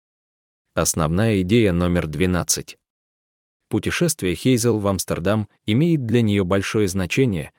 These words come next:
хотя автор её любимой книги бесполезен. Она уже много лет является поклонницей книги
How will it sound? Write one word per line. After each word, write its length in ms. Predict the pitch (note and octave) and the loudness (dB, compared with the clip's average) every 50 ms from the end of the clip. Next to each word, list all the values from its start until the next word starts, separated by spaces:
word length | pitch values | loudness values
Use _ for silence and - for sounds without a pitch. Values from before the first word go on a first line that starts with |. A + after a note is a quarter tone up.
| _ | _
хотя 440 | _ - - G2 G2 - - G3+ F#3+ | _ -6 -2 -2 -2 0 0 0 0
автор 280 | E3 - - C#3+ B2+ A2+ | -2 -2 -2 -2 -2 0
её 300 | G#2+ G#2+ G#2 G#2 G#2+ G#2 | 0 0 0 2 2 2
любимой 420 | A2 A2 G2+ G#2+ G#2 G2 G2 F#2+ | 2 0 0 0 0 0 0 -2
книги 380 | F2+ - - G#2 G#2 G2+ G#2 G2+ | -4 -4 -2 -2 -2 0 0 0
бесполезен. 720 | F#2 G#2 F#2 - - G#2 G#2+ A2+ A2 F2+ - D#2 C2+ - _ _ _ _ _ _ _ _ _ _ _ _ _ _ _ _ _ _ _ _ | 0 0 -2 0 0 0 0 0 0 -2 -4 -8 -12 -14 _ _ _ _ _ _ _ _ _ _ _ _ _ _ _ _ _ _ _ _
Она 300 | - F2 F2+ A2+ E3+ G3+ | -2 0 0 0 0 0
уже 240 | F3+ D3+ D3 E3 | -2 0 2 2
много 320 | D#3 D3+ D3+ D#3 C#3+ B2 A2+ | 4 4 4 2 2 2 2
лет 280 | G#2 G#2+ A#2+ A#2 - | 2 2 0 0 -2
является 520 | - G2 G#2 G2+ A2+ C#3 C#3+ C3 - - - | -2 -4 -2 2 2 2 2 2 0 -2 0
поклонницей 680 | - A2 G2+ - B2 B2+ B2 G#2+ G2+ F2 - - E2+ | -2 -4 -2 0 0 0 2 0 0 -2 -2 -4 -4
книги 480 | E2 - G#2 A#2 C#3+ A2 G#2+ F#2 D#2+ | -6 -4 -2 -2 0 0 -2 -4 -4